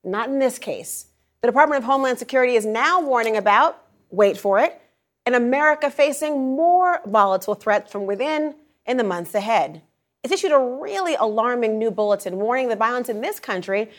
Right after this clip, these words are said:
could get even worse in the summer months and the run-ups to the midterm elections.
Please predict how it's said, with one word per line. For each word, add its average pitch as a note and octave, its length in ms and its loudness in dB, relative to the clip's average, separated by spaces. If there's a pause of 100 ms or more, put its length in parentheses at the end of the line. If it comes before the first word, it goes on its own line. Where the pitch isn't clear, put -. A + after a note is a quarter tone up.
(180)
could A#3 120 -2
get A#3+ 80 2
even B3 280 0
worse C4 320 2
in A#3+ 160 -4
the A#3 80 -2
summer D#4 400 0
months F3+ 400 -4
and C4+ 240 -2
the C#4+ 60 -4
run-ups G#3 400 -2
to A3 40 -10
the A3+ 80 -6
midterm G3 400 -6
elections. A3+ 640 -4